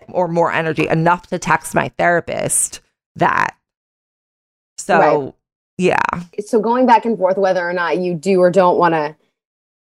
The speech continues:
Speaker 2: um, stop is really kind of the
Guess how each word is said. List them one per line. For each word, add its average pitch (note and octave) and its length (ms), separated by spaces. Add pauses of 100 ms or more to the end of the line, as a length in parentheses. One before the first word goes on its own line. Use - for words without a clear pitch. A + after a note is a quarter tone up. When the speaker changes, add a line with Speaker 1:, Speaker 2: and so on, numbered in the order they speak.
Speaker 2:
um, E3 420 (960)
stop F3 840 (420)
is F3+ 240
really G#3 320
kind F3+ 260
of D3 160
the D#3+ 200